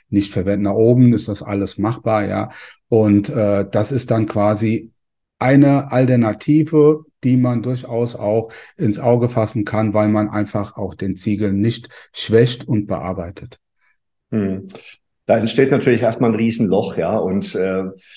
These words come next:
Speaker 2: da könnte ich mir vorstellen, dass vielleicht der ein oder andere meint, da spritze ich ein bisschen Silikon oder Bauschaum rein und dann ist gut. Das meinst du vermutlich damit nicht, oder du meinst eher E P D M oder so?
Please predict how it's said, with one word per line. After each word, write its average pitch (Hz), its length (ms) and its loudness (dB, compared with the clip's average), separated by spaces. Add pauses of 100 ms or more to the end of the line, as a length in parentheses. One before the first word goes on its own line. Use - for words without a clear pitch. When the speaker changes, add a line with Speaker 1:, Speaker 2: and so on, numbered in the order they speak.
(360)
Speaker 2:
da 95 120 0
könnte 117 220 0
ich 123 60 -4
mir 120 80 2
vorstellen, 107 380 0
dass 101 100 -4
vielleicht - 240 -2
der 80 80 4
ein 98 180 0
oder 104 160 2
andere 101 200 -4
meint, 98 260 -2
da 95 60 -4
spritze 120 400 -10
ich 110 100 -10
ein 101 40 -10
bisschen 110 260 -6
Silikon 101 520 -4
oder 101 140 -2
Bauschaum 104 560 0
rein 101 300 0
und 85 80 -6
dann 90 180 -4
ist - 200 -10
gut. 107 300 -6 (360)
Das - 160 -6
meinst 104 320 2
du - 40 -2
vermutlich 92 440 -4
damit 82 260 -6
nicht, 95 240 -6
oder 82 180 -4
du 87 100 -6
meinst 87 360 -6
eher 87 180 -4
E 80 60 -10
P - 140 -10
D 67 100 -6
M 87 140 -8
oder 90 160 -6
so? - 300 -10